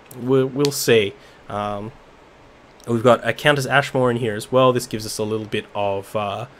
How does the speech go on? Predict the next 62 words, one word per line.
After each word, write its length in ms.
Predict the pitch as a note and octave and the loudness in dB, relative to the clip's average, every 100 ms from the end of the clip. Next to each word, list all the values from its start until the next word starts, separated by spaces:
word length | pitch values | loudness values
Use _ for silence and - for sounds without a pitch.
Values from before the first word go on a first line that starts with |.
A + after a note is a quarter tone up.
| - - - - - | -20 -20 -20 -18 -6
late 280 | A#2+ C3+ | 2 2
game 180 | C3+ C3 | 4 2
potential, 400 | B2+ C3 B2 B2 | 0 -2 -2 -2
a 40 | A#2+ | 0
little 160 | A#2+ | 0
bit 100 | A#2 | 0
of 60 | A2 | -2
late 160 | A#2 | -2
game 160 | A#2 G#2+ | -2 -6
draw. 220 | - B2 | 2 4
We 120 | B2 | 4
don't 140 | A#2+ F#3+ | 0 -2
actually 220 | F3+ B2 | -2 -2
have 200 | - C#3+ | 2 2
any 180 | B2+ A#2 | 2 2
other 360 | A2+ A2+ G#2+ - - - - - | 2 2 0 -4 -20 -20 -20 -12
draw. 240 | - A#2 G#2+ | 0 2 2
Like 240 | G#2+ A2+ | 0 -2
I 20 | |
said, 200 | A2 A2+ | -2 -2
there's 140 | G#2+ A2+ | -2 -4
no 100 | G#2+ | -4
Battle 300 | - A2 A2 | 0 2 2
Rage 280 | G#2+ G#2+ | 2 0
or 40 | G#2 | -4
Acolyte 420 | F2 G#2 A#2 G#2+ | -4 -2 -2 -4
of 120 | G#2+ | -4
Pain 160 | - G#2+ | -6 -6
in 140 | G#2+ | -6
here. 220 | A#2+ A#2+ C3 - - | -4 -6 -8 -18 -10
So 140 | - | -2
we 80 | A#2+ | 0
might 240 | A#2 D3+ E3 | 4 2 4
have 200 | D#3+ - | 2 2
to 80 | |
lean 260 | A#2 A2+ A#2+ | 0 2 2
on, 160 | A2 A2+ - | 0 -4 -4
uh, 180 | A2+ G2 | -2 -2
the 100 | A2+ | -6
Countess 500 | - A2 G#2 A2 - | -4 -4 0 -4 -4
to 260 | - G#2+ G#2 - - - - | -8 -8 -10 -16 -20 -20 -6
kinda 240 | - G2+ G2 | -2 -2 -4
win 220 | A2+ A2+ | -2 0
us 100 | A2 | -2
some 180 | - A2 | -2 -2
of 60 | |
those 160 | G#2+ G#2 | -2 -2
long-term 440 | G#2+ A2+ - A2+ | -2 -4 -2 -2
games. 360 | A2+ C#3 F#3+ - - - | 0 0 -2 -8 -16 -20
And 160 | - | -2
then 100 | - | 2
we've 80 | D#3 | 4
got 120 | E3 | 4
the 80 | C#3 | 0
kinda 260 | C3+ B2+ A#2 | 2 2 2
eight 180 | A#2 A#2 | 0 0
drops 300 | B2 A#2 - | 0 -2 0
here, 220 | A#2 A2+ | 0 0
Akali, 640 | G#2+ - C3 B2 B2 A#2+ A#2 - - - | -2 2 6 6 6 2 0 -10 -20 0
Grommash, 500 | A2 A#2+ A2+ A2+ - | 2 4 4 2 -2
and 220 | A#2 G#2+ | -6 -6
Scourgelord 600 | - - B2 B2 A2+ G#2+ | -8 2 2 4 0 -4